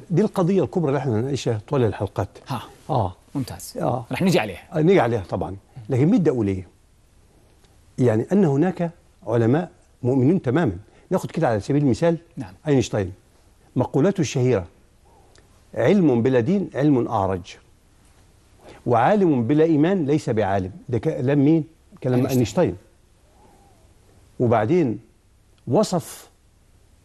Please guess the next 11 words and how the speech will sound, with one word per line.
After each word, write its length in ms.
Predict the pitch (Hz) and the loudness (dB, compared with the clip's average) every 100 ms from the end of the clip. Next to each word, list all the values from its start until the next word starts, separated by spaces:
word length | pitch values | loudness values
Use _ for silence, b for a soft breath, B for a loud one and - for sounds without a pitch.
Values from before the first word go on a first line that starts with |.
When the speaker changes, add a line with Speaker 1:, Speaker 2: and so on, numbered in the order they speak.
| _ _ _ - | _ _ _ -6
Speaker 1:
خالق 380 | - 185 - 123 | 0 0 0 -2
الكون 500 | - 165 190 175 170 - | -2 0 0 -2 -8 -2
بأوصاف: 520 | 113 98 131 104 - - | -2 0 -4 -6 -10 -4
العقل 680 | 123 110 135 - 160 123 110 | -2 0 -2 -4 -4 -4 -4
السامي، 520 | - - 143 117 101 101 - _ - | -10 -8 -2 -2 -2 -6 -14 _ -4
العقل 400 | 113 127 - 156 | -2 -2 -2 -2
اللامتناهي، 1000 | 123 139 147 131 131 135 123 113 98 107 - b b b b 120 | 0 2 0 0 -2 0 0 0 -2 -6 -10 b b b b -2
العقل 580 | 123 107 113 - 160 | 0 0 -2 -4 -2
الأعظم، 680 | 131 - 151 117 104 98 98 - _ - | -2 -2 -2 0 -2 -4 -6 -12 _ -6
العقل، 300 | 117 123 160 165 | 0 0 -2 -4
اداله 340 | 120 131 165 | 0 0 0